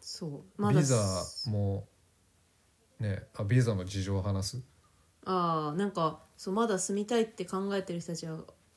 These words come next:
Speaker 1: 多くいて、
Speaker 2: うん。
Speaker 1: なんだけど、今ワークビザがほぼストップじゃないけど、ほぼほぼ厳しいと。時給がめちゃくちゃ高い人の仕事しかワークトレーニングですからね。
Speaker 2: そう、ハイスキルしか取れないとか。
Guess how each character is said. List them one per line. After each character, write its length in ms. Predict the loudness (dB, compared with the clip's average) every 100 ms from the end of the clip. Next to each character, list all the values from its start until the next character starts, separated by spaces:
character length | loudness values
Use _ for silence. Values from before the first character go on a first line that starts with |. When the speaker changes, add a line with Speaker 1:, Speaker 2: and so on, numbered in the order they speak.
| _
Speaker 1:
多 200 | 2 2
く 200 | 0 -4
い 60 | -6
て、 460 | -4 0 0 -2 -8 -8
Speaker 2:
う 40 | -2
ん。 240 | -2 -2 -10 _ _ _
Speaker 1:
な 180 | -4 -2
ん 80 | -2
だ 140 | -4
け 140 | -4 0
ど、 460 | 4 4 2 -2 -14 -8
今 260 | -4 -2
ワ 200 | 2 2
ー 20 | 4
ク 180 | 4
ビ 120 | 4 4
ザ 140 | 2
が 100 | 0
ほ 160 | 0 2
ぼ 320 | 2 0 -4 -20 _ _ _ -20 -20 -20
ス 200 | -12 -6
ト 120 | -2
ッ 20 | -2
プ 220 | -2 -2
じ 80 | 0
ゃ 40 |
な 100 | 0
い 60 | 0
け 120 | -2
ど、 100 | -6
ほ 160 | -2 2
ぼ 120 | 4
ほ 100 | 4
ぼ 100 | 0
厳 260 | -2 -2 -2
し 180 | -2 -6
い 40 |
と。 200 | -10 -16 -16 -6
時 160 | -4
給 260 | -2 -2 0
が 100 | 0
め 160 | 0 -2
ち 120 | -4
ゃ 40 |
く 80 | -6
ち 100 | -6
ゃ 60 | -6
高 240 | -4 -4
い 60 | -4
人 280 | -6 -6 -4
の 180 | -2
仕 140 | -4 -4
事 240 | -4 -4
し 120 | -6
か 360 | -8 -6 -6 -6 -4
ワ 140 | -4
ー 20 |
ク 60 | -2
ト 140 | 0
レ 60 | 0
ー 40 |
ニ 0 |
ン 0 |
グ 0 |
で 0 |
す 20 | 2
か 60 |
ら 60 | 4
ね。 20 |
Speaker 2:
そ 20 |
う、 20 | 4
ハ 40 |
イ 40 | 2
ス 160 | 2
キ 120 | 0
ル 200 | 0 0
し 320 | 0 -6 -10 -4
か 240 | 0 0
取 220 | 0 0 0
れ 120 | 0
な 140 | 0
い 80 | -2
と 100 | -8
か。 300 | -6 -4